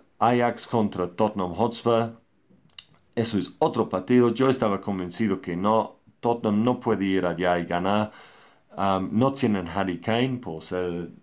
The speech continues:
ah, por estar lesionado. Además, Tottenham, hemos comentado toda la temporada de cómo tienen que utilizar los mismos jugadores cada semana. Están muy desgastados. Am, nunca tienen oportunidad de descansar.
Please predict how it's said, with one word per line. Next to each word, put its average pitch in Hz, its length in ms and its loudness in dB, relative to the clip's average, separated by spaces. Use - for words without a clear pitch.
ah, 82 320 -10
por 90 200 -4
estar 107 260 2
lesionado. 113 800 -2
Además, 113 640 2
Tottenham, 123 720 0
hemos 131 280 0
comentado 110 480 0
toda 139 260 2
la 123 140 2
temporada 107 500 2
de 98 140 -2
cómo 95 340 -4
tienen 127 380 2
que 104 160 2
utilizar 95 500 0
los 85 180 -4
mismos 127 460 4
jugadores 104 600 2
cada 139 280 0
semana. 101 600 -2
Están 107 260 2
muy 139 260 4
desgastados. 110 1040 0
Am, 101 360 2
nunca 139 320 4
tienen 104 300 0
oportunidad 95 640 -2
de 87 160 -6
descansar. 98 800 -2